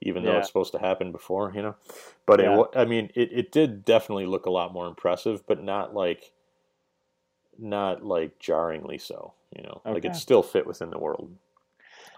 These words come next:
Speaker 2: It's
Speaker 1: So
Speaker 2: on sale for ten bucks, so maybe I'll just, uh, maybe I should just buy it for ten bucks.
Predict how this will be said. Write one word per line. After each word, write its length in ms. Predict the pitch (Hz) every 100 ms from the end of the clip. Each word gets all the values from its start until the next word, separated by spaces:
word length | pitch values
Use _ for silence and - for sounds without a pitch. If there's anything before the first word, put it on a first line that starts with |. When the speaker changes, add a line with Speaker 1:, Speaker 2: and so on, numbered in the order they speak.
| -
Speaker 2:
It's 140 | - 120
Speaker 1:
So 20 |
Speaker 2:
on 180 | 147 135
sale 300 | - 143 131
for 140 | - 98
ten 300 | - 120 110
bucks, 340 | 120 92 -
so 60 | 101
maybe 240 | 104 107
I'll 100 | 98
just, 240 | 101 - -
uh, 120 | 101
maybe 240 | 101 104
I 60 | 98
should 120 | 95
just 180 | 95 -
buy 220 | 92 95
it 100 | 90
for 100 | 92
ten 260 | - 95 95
bucks. 440 | 95 92 - -